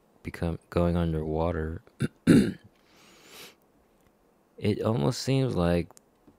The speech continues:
this, if this is the roof of the world, most of this shit probably was glaciers, right? Something happened, maybe a comet landed right here,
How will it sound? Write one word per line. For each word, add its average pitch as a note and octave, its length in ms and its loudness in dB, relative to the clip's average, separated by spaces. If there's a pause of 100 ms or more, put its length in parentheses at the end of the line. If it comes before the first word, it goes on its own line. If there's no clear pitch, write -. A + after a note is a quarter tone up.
(180)
this, - 460 2 (160)
if F2+ 160 -2
this G#2 200 -2
is G#2+ 120 -4
the F#2 100 0
roof F#2 260 0
of F2 120 -2
the D#2+ 100 -2
world, D#2+ 520 -4 (1400)
most G2 320 2
of G#2 60 2
this F#2 160 2
shit F2+ 280 -2 (160)
probably D#2+ 540 0
was D2 460 -4 (140)
glaciers, - 600 -2
right? F2+ 320 -4 (1300)
Something A#2 500 -2
happened, F2 520 2
maybe F2+ 380 0
a E2+ 80 0
comet F#2 480 -4
landed E2 420 -4
right E2 240 -4
here, F2 380 -6